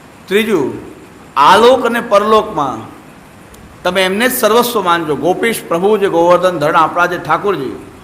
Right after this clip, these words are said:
એ તમને આલોક અને પરલોકમાં આપણું સર્વસ્વ એ જ છે. એ ત્રીજો ઉપદેશ કર્યો છે. ચોથો ઉપદેશ એ કર્યો છે, અને આપણું સર્વસ્વ છે એ ભાવથી એનું તમે સર્વદા ભજન કરવું,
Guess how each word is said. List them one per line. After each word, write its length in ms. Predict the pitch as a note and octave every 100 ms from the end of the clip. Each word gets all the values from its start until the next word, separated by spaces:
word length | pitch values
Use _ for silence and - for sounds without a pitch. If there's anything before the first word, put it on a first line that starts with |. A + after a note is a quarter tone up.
| - - - - - -
એ 60 | F3
તમને 180 | F#3 E3+
આલોક 500 | C#3+ F#3 A3+ A#3+ A#3+
અને 140 | A3
પરલોકમાં 600 | - G3 A3+ A#3 G#3 G3+
આપણું 260 | F#3 G#3+ -
સર્વસ્વ 480 | E3+ G#3+ G#3 - E3+
એ 160 | G3
જ 220 | - -
છે. 300 | - - - - - - - - - - - - - - - - - - - - - - - - - - - - - - -
એ 200 | D#3 D3
ત્રીજો 240 | D3+ F3+ G#3
ઉપદેશ 420 | F#3 D#3+ E3 -
કર્યો 300 | C3+ B2+ A#2+
છે. 120 | - - - - - - - - - - - -
ચોથો 460 | E3+ F#3 A#3+ A3+
ઉપદેશ 300 | G#3+ A3 G#3
એ 140 | G3+ G#3+
કર્યો 340 | G3 F#3 F3
છે, 440 | D#3 D3 C3 - - - - -
અને 200 | D#3+ F3+
આપણું 380 | F3 F3 A3 G#3+
સર્વસ્વ 480 | E3+ F#3+ B3 B3 C4
છે 140 | C4
એ 160 | A3+ A3+
ભાવથી 440 | G3 F#3+ G#3+ G#3+
એનું 260 | A3+ G#3 E3+
તમે 200 | F3+ F#3
સર્વદા 360 | D#3 F#3+ G3+ E3+
ભજન 340 | D#3 F3 D3+
કરવું, 340 | C3 A#2 -